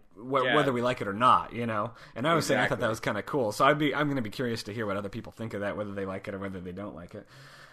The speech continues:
Speaker 1: Um, but anyway, I, I thought that was just a cool scene, how they did that. And then we see Walker's inauguration speech, and he talks about education.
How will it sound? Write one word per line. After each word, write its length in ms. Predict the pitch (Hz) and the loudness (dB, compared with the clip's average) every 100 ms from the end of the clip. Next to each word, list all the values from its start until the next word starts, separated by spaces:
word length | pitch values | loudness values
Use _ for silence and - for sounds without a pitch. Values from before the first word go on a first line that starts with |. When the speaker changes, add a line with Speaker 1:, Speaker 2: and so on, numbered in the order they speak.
| - | -12
Speaker 1:
Um, 400 | 110 107 98 98 - - | -4 -2 -2 -4 -12 -6
but 140 | 135 | 0
anyway, 360 | 151 120 123 139 - - | 2 2 0 -2 -4 -2
I, 60 | 147 | 2
I 20 | |
thought 180 | 151 139 | 4 4
that 80 | 131 | 4
was 220 | 120 - - 123 120 127 | 2 -4 -12 -12 -10 -8
just 220 | 120 117 | -8 -6
a 40 | |
cool 220 | 117 131 117 | -4 -2 -2
scene, 220 | 120 104 | -4 -4
how 100 | 110 | -4
they 80 | 107 | -4
did 180 | 107 | -4
that. 180 | 101 101 | -4 -4
And 80 | 107 | -2
then 80 | 117 | -4
we 80 | 117 | -4
see 320 | - 117 113 - - - - - - | -4 -4 -4 -8 -20 -20 -18 -16 -6
Walker's 460 | 131 131 131 120 | 4 4 4 0
inauguration 520 | 117 113 107 110 110 113 | 0 -2 -4 -6 -6 -8
speech, 360 | - 113 113 | -4 -6 -4
and 100 | 107 | -8
he 60 | 104 | -4
talks 260 | 110 107 | -4 -2
about 160 | 131 123 | 2 2
education. 640 | 135 156 135 117 - 113 | 0 0 0 0 -4 -8